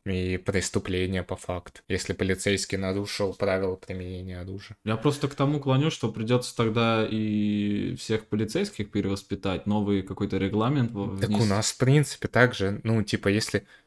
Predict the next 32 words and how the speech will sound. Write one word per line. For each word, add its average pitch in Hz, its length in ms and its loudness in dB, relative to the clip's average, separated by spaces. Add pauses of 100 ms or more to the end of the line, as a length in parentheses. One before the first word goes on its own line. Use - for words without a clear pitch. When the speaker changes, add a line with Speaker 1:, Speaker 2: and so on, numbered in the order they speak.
(120)
Speaker 1:
человек 107 520 4
не 113 120 0
подчиняется, 107 920 0
да, 95 400 2
и 95 140 -2
применяет 101 720 2
оружие 131 440 2
против 104 520 -2
полицейского, 95 840 -2
то 92 640 -4
полицейский 98 540 -2
у 101 40 0
нас 101 200 -4
открывает 104 540 0
огонь, 95 320 -2
то - 100 -6
есть - 300 -10
он 95 100 2
не 101 80 4
будет 123 240 8
ждать, 104 340 4
как, - 280 -2 (300)
когда, 95 580 2 (120)
ну, 98 160 -2
тебя, 95 540 0 (320)
когда 117 220 10
его 107 260 10 (640)
ножом 123 480 8
ударят, 98 480 2
он 95 100 0
застрелит 98 640 -2
человека. 95 500 -6